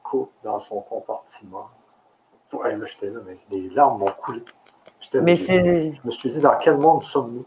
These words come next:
Speaker 1: rendus ? » <laughs> C'était fou, là, j'ai
Speaker 2: C'est
Speaker 1: été triste.
Speaker 2: et ce qui est extraordinaire, c'est que les transports en commun, où nous, on est des millions, Paris, euh, je sais pas combien de milliers et de millions de voyageurs par jour. Et, euh...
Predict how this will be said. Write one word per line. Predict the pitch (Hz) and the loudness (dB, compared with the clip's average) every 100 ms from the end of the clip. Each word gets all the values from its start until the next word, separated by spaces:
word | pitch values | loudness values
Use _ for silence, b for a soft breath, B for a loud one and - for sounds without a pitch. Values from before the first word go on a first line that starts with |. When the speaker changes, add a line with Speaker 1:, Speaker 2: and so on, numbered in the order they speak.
| - | -2
Speaker 1:
rendus ? » | 123 110 104 104 _ - - | -2 -2 -8 -18 _ -10 -8
<laughs> | 202 | -6
C'était | - 226 185 - 220 | 0 0 0 -4 -4
fou, | - - 180 | -4 -12 -4
là, | 117 | -2
j'ai | 123 | -2
Speaker 2:
C'est | 113 190 | 4 6
Speaker 1:
été | 180 170 151 95 | 8 10 8 8
triste. | 165 - - - _ _ _ _ | 6 4 -4 -8 _ _ _ _
Speaker 2:
et | 185 208 | 4 4
ce | - | 4
qui | 202 | 6
est | 196 | 6
extraordinaire, | 196 - 190 175 185 208 208 196 | 6 4 4 6 4 6 6 4
c'est | - 185 | -2 0
que | 185 | 0
les | |
transports | 180 185 180 - 175 | 0 -6 -6 -2 2
en | 180 | 2
commun, | 180 180 190 180 | 2 2 4 4
où | 160 160 | 6 6
nous, | 160 | 4
on | 170 156 | 4 6
est | 151 | 6
des | 151 | 6
millions, | 156 170 175 175 180 160 | 6 4 4 4 4 2
Paris, | - 151 170 180 165 | 4 4 6 6 6
euh, | 147 139 135 b b b - | 6 4 0 b b b -6
je | |
sais | - | -2
pas | 151 160 | 2 2
combien | 165 160 | 2 2
de | 160 | 4
milliers | 175 190 196 190 180 180 196 196 | 6 6 6 4 4 6 8 8
et | 165 | 6
de | 156 | 4
millions | 180 208 247 240 185 143 | 2 2 2 2 2 0
de | 151 143 131 | 2 2 6
voyageurs | 160 151 151 151 151 | 6 6 4 0 2
par | 160 190 | 0 2
jour. | 220 240 175 - _ _ _ _ _ _ | 0 0 -2 -6 _ _ _ _ _ _
Et, | - 165 160 | 2 6 8
euh... | 160 147 139 135 135 135 | 10 10 8 2 0 -2